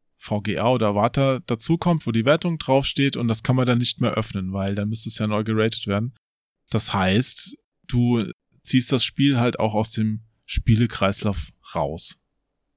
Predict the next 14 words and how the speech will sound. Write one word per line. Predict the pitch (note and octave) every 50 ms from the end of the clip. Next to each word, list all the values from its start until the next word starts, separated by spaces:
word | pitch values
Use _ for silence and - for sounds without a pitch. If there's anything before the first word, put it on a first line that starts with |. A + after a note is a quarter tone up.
| _ _ _ _ _ _ _ _ _ _ _ _ _ _ _ _ _ _ _ _ _ _
So. | - - - - - - _ _ _ _ _ _ _ _ _ _ _ _ _ _ _
Aber | - G2+ G2 A2+ B2 C3 D#3 E3 E3+ E3 - _ _ -
der | A#2 A2+ G#2
Wert | G#2 G#2 A2 C3 D3
dafür | C#3 B2+ - D3 C#3 C#3 C#3+ C#3 D3+ - _ _ _ _ _ _ _ _
vervielfacht | - - C#3+ - - F3+ F3 - - G#2+ G2 -
sich | - - - -
halt, | G2+ G2 - F#2 - - - -
weil | A2+ G#2+ G#2+ A2 A2 A2 - - - - - - - - _ _ _
Leute | A#2 G#2+ G#2+ A2+ B2+ C3+ - D#3 D#3 D#3 D#3 D#3 D3+ E3+ G#3 - _ _ -
dann | B2+ A#2+ A#2+ A2+
sagen, | A#2+ A2+ A2+ B2+ C#3+ D#3 D3+ D#3 D3 B2
"Okay, | - B2+ B2 - B2+ A#2+ C3 C#3+ F3 G#3 F#3+
ähm, | G#2+ F2+ B2 B2+ C3 C3+ C3 C3+ C3+ C3+ C#3 C3+